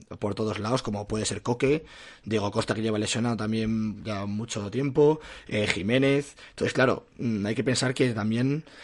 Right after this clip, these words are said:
Moste, eh, dos de los cambios fueron Camello y Clemente,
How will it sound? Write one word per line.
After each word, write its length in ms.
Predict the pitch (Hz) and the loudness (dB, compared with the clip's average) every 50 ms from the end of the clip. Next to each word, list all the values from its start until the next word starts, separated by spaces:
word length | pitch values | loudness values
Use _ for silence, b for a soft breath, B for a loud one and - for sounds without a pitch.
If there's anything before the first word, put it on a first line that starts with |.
| B B B B B B B B B | B B B B B B B B B
Moste, 540 | B - - 120 - - - 135 135 139 - - | B 0 0 0 2 2 2 4 4 4 2 2
eh, 400 | 135 120 113 110 107 101 95 85 | 2 2 2 2 2 0 -2 -4
dos 220 | 87 90 107 110 | -4 -2 0 2
de 80 | - 120 | 2 2
los 120 | 120 113 | 2 2
cambios 280 | - - 113 127 123 117 | 4 4 4 4 4 4
fueron 360 | - 120 123 131 135 135 143 | 4 4 4 4 4 2 0
Camello 420 | 131 - 117 117 120 113 110 120 123 | 0 2 2 4 4 4 2 2 0
y 60 | 117 | 2
Clemente, 520 | - 117 117 120 131 131 110 107 90 - | 2 2 4 4 4 2 2 0 -4 -8